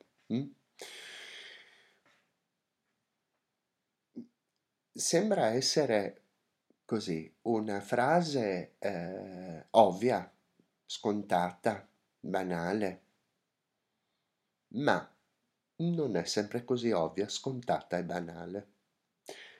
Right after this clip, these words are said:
Molte persone stanno insieme perché hanno una bellissima intesa sessuale, bellissima, ma non c'è innamoramento,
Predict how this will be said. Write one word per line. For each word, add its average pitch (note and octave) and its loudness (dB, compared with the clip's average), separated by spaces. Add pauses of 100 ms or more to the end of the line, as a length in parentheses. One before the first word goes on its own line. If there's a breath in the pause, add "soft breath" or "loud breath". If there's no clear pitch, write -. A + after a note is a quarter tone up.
(180 loud breath)
Molte D3+ 2
persone D#3 2
stanno A#2+ -2
insieme C#3 4
perché B2 -4
hanno F2+ 2
una F#2 2
bellissima G#2+ 4 (120)
intesa G#2+ 2
sessuale, E2 -4 (600)
bellissima, G2+ 0
ma F3 0
non B2 6
c'è G#2 2
innamoramento, F#2 -4